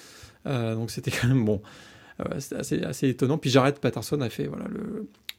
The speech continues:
le running back de Buffalo a déjà fait un très, très gros match. Et on voit que cette équipe, euh, qu'on, on a, quand on avait fait la preview,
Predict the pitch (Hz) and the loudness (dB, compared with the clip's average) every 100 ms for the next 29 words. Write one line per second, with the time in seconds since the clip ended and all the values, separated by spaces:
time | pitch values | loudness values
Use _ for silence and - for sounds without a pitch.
0 | _ - 135 117 113 110 127 110 113 127 | _ -6 -2 0 0 0 -2 -4 -4 -2
1 | 123 127 113 110 107 135 123 - 147 - | 0 0 0 0 -2 -4 -6 -6 -10 -6
2 | 135 113 113 135 113 - - - - _ | -2 -2 -2 -6 -12 -18 -20 -20 -20 _
3 | - 123 110 135 135 135 - 160 - 117 | -8 -4 0 0 0 -2 -2 -2 -2 0
4 | 107 104 104 120 110 107 110 107 - - | 2 0 -2 -6 -8 -8 -4 -6 -6 -4
5 | 117 110 - 139 - 120 110 147 | -2 -2 -2 -4 -2 -6 -4 -6